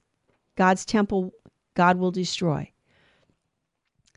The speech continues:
Ask the Lord for the grace to break free of your addiction from por-,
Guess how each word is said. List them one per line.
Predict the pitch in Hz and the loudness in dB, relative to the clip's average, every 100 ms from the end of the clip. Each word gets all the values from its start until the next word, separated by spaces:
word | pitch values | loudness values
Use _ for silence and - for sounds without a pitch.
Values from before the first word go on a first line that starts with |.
| _ _ _ - | _ _ _ 0
Ask | 214 226 262 - | 4 6 4 2
the | 302 285 | -2 2
Lord | 220 220 214 | 4 4 2
for | - 220 | 0 0
the | 208 | 2
grace | 185 175 175 - | 2 2 2 0
to | 185 | -2
break | 170 170 165 | 2 0 -2
free | - 226 247 262 269 | -10 0 4 4 2
of | 220 196 | 0 0
your | 196 | 2
addiction | 175 165 190 190 - 165 | 0 0 -2 -2 -4 -4
from | 156 165 | -4 -6
por-, | - 185 | -6 -10